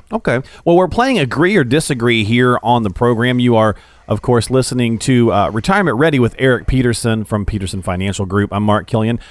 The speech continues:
riding alongside today as we're talking about, uh, the worlds of finance, investing, and retirement. And so we've got a few more of these to, to do, uh, Eric, so we'll try to plow through some of these. Agree or disagree, individual bonds are better than bond funds?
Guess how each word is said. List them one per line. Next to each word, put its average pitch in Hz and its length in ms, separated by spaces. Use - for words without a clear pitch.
riding 143 220
alongside 127 440
today 113 220
as 151 120
we're 131 80
talking 139 280
about, 117 360
uh, 113 180
the 135 80
worlds 131 300
of 92 80
finance, 95 480
investing, 90 480
and 82 100
retirement. 101 480
And 117 200
so 131 160
we've 120 100
got 175 100
a 165 40
few 175 140
more 165 140
of 143 40
these 135 180
to, 113 120
to - 240
do, 107 280
uh, 95 120
Eric, 113 240
so 131 80
we'll 117 80
try 117 140
to 92 80
plow 120 260
through 113 220
some 107 180
of 95 60
these. 110 260
Agree 160 300
or 208 60
disagree, 131 680
individual 160 640
bonds 117 720
are 117 280
better 123 280
than 180 180
bond 131 320
funds? 73 440